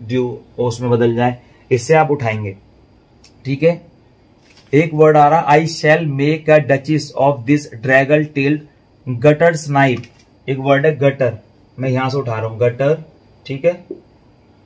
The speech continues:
गटर स्नाइप, गटर,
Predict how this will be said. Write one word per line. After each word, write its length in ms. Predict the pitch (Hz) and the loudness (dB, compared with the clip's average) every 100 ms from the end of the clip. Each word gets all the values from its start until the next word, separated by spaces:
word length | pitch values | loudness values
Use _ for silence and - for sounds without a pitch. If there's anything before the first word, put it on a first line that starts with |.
| _ - | _ -10
गटर 380 | 123 135 151 151 | -2 0 0 -2
स्नाइप, 420 | 143 123 110 104 - _ _ _ _ - - _ _ _ _ _ _ _ - | -4 -8 -8 -10 -20 _ _ _ _ -20 -20 _ _ _ _ _ _ _ -12
गटर, 360 | 123 139 131 | -2 -2 -2